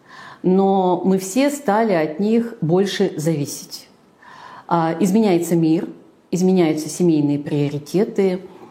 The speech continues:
И если еще недавно типичными причинами семейных и супружеских конфликтов были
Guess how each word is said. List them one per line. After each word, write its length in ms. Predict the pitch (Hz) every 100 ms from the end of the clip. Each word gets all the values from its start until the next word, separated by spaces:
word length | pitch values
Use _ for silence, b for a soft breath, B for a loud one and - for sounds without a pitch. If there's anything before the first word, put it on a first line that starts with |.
| -
И 100 | 202
если 560 | 190 185 175 220 202
еще 260 | 190 185 196
недавно 580 | 190 175 175 160 151 151
типичными 760 | 151 170 190 170 - 151 147
причинами 920 | 143 156 170 - 170 156 147 143 143 143
семейных 640 | 143 165 160 160 147 143
и 40 | 143
супружеских 600 | - 151 170 160 156 151
конфликтов 580 | 156 156 - 151 - 147
были 600 | 143 160 147 143 143 139